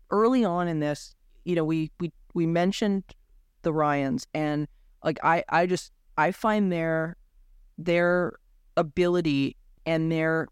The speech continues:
positivity to be so influential, because we, we gotta touch on that. Like, it, it's so influential in where Leap is now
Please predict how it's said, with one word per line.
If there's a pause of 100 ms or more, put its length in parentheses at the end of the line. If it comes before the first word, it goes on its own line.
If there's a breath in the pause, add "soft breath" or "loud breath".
positivity
to
be
so (460)
influential,
because
we,
we
gotta
touch
on
that.
Like,
it,
it's
so
influential (260)
in
where
Leap
is
now